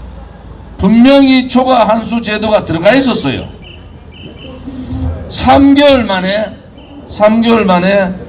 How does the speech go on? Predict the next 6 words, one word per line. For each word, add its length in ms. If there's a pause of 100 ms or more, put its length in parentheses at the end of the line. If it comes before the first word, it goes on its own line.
(360)
초과 460
환수 520
제도가 760 (420)
사라집니다. 680 (1000)
그 220
중간에 720